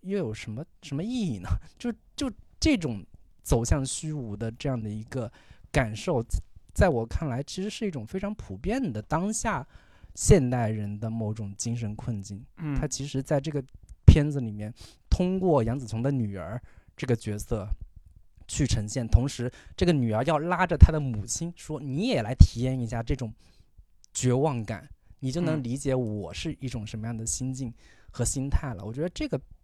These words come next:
Speaker 1: 这种把握是非常准确而直接的。
Speaker 2: 对。
Speaker 1: 以及在，在，在最后结尾的时候，当 Evelyn 去，就是当他女儿要去冲向那个贝果黑色的黑洞的时候，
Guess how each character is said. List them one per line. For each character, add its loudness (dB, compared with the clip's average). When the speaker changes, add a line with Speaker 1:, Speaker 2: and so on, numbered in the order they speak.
Speaker 1:
这 0
种 -2
把 -4
握 -4
是 -6
非 -4
常 -4
准 2
确 0
而 0
直 -4
接 -4
的。 -8
Speaker 2:
对。 -10
Speaker 1:
以 2
及 -4
在， 4
在， 4
在 6
最 0
后 4
结 0
尾 2
的 -4
时 -6
候， 0
当 -2
Evelyn -2
去， -6
就 -6
是 -2
当 4
他 2
女 0
儿 0
要 -2
去 -8
冲 -2
向 -4
那 -4
个 -6
贝 -2
果 -8
黑 -6
色 -4
的 -10
黑 -2
洞 -4
的 -10
时 -14
候， -10